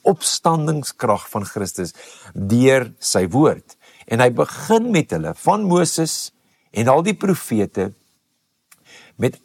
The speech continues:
en die skrifte aan hulle uitlê, met al die dinge wat op hom tot betrekking het. So hier vir die volgende uur, uur en 'n half, is Jesus besig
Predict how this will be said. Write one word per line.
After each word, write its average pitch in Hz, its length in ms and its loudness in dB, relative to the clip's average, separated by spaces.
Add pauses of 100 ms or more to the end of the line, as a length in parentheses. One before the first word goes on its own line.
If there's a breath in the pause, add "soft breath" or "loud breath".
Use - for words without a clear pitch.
(280)
en 147 240 2
die 143 80 0
skrifte 208 420 0
aan 143 120 2
hulle 127 240 0
uitlê, 90 440 0 (220)
met 127 240 -6 (220)
al 226 320 4
die 247 100 -2
dinge 104 500 -2 (380)
wat 101 380 0
op - 180 -8
hom 98 340 0 (920)
tot 104 180 0
betrekking 82 520 -6
het. - 180 -20 (600)
So 165 160 4
hier 165 340 2
vir 135 140 0
die 120 80 -6
volgende 180 520 2 (560)
uur, 151 460 2
uur 135 240 -2
en 139 80 -2
'n 110 60 4
half, 101 440 0 (240)
is - 160 -14
Jesus 226 320 -2
besig - 540 -4